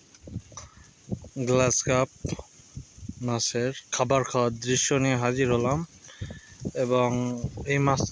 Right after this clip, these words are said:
চাষ সম্পর্কে গুরুত্বপূর্ণ কিছু তথ্য শেয়ার করব, যেটা চাষের জন্য অত্যন্ত গুরুত্বপূর্ণ। দেখেন, আমার, আহ, এর আগের ভিডিওগুলো দেখছেন যে,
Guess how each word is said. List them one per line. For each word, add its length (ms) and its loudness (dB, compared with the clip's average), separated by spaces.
চাষ 160 2
সম্পর্কে 540 0
গুরুত্বপূর্ণ 560 -2
কিছু 200 -8
তথ্য 220 -6
শেয়ার 280 2
করব, 260 2
যেটা 380 2
চাষের 340 0
জন্য 300 0
অত্যন্ত 380 2
গুরুত্বপূর্ণ। 580 -6
দেখেন, 280 2
আমার, 260 2
আহ, 960 0
এর 160 2
আগের 340 2
ভিডিওগুলো 480 4
দেখছেন 420 0
যে, 140 -2